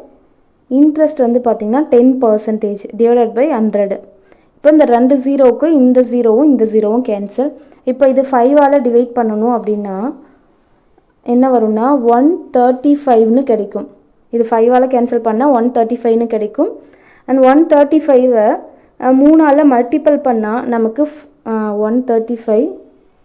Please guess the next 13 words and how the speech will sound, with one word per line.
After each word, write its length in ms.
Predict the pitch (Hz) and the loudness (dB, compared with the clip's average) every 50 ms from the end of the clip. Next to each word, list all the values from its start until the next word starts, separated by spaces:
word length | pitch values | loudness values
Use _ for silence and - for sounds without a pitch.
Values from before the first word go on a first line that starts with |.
| _ _ _ _ _ _ _ _ _ - | _ _ _ _ _ _ _ _ _ -6
இன்ட்டு 360 | 247 240 247 240 269 311 302 - | -4 -2 -2 -2 -2 -4 -4 -4
த்ரீயால 380 | 262 269 269 269 262 254 262 254 | -6 -2 0 2 2 2 2 2
ட-, 220 | 240 240 226 220 | 0 0 0 0
மல்டிபிள் 380 | 214 214 214 214 254 247 254 247 | -2 -4 -4 -4 -4 -2 -2 -2
பண்ணா 240 | 233 220 208 220 240 | -2 -2 -2 -2 -2
நமக்கு 320 | 254 247 233 220 226 226 | 0 -2 -2 -2 -4 -4
என்ன 180 | 214 220 247 254 | -2 -2 -2 -2
கிடைக்கும் 420 | 240 233 214 214 - - 226 226 | -2 -4 -6 -6 -6 -6 -6 -4
அப்படின்னா, 340 | 208 208 202 202 226 269 285 277 - | -4 -6 -6 -4 -4 -6 -6 -4 -2
ஃபோர் 260 | 254 254 262 269 285 | 0 2 2 2 2
நாட் 300 | 269 254 226 220 233 240 - - - | 0 -2 -2 -2 -6 -8 -10 -8 -6
ஃபைவ்னு 360 | 226 208 202 208 196 208 220 | -6 -6 -4 -6 -6 -6 -6
கிடைக்கும். 400 | 220 208 190 185 - - 190 | -6 -8 -8 -10 -12 -14 -16